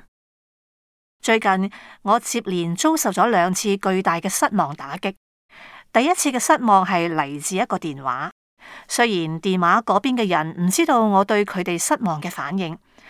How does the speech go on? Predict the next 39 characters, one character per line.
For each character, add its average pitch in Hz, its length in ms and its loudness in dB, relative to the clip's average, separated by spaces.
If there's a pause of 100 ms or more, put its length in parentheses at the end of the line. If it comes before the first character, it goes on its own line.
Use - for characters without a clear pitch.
(160)
但 262 140 2
係 277 120 2
我 262 60 4
身 330 300 0
邊 285 160 0
嘅 233 100 0
人 147 340 -4
卻 - 120 -2
係 156 140 0
睇 - 180 -6
得 202 100 2
一 226 140 -4
清 196 340 -4
二 123 60 -10
楚， 139 360 -8 (400)
並 180 160 -4
且 180 280 -2
達 175 160 -2
到 180 320 0
幾 160 220 -4
個 196 140 -2
月 160 120 -6
咁 135 160 -14
耐。 135 160 -12 (920)
我 196 120 2
嘅 208 80 0
反 190 320 0
應 208 240 2
已 196 100 0
經 262 160 -2
唔 175 220 -6
係 185 140 -4
情 165 320 -6
緒 180 280 -4
激 277 200 -6
動 165 180 -2
咁 156 160 -6
簡 156 220 -10
單， 196 260 -2